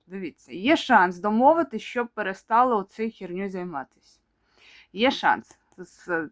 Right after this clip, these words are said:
через Трампа є шанс. Але наостанок можуть крепенько. Ну, що вам сказати?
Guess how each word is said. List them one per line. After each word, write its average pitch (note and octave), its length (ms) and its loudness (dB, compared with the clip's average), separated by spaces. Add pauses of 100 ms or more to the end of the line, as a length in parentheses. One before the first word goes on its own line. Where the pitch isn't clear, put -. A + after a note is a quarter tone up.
(120)
через B3 360 2
Трампа C#4 520 6
є G#3+ 200 -4
шанс. - 480 -8
Але G#3+ 400 0 (880)
наостанок A#3 920 4
можуть A3 540 -8 (920)
крепенько. - 640 -12 (3250)
Ну, F#3+ 380 -6
що B3+ 140 -6
вам G#3 120 -2
сказати? D#3+ 580 -16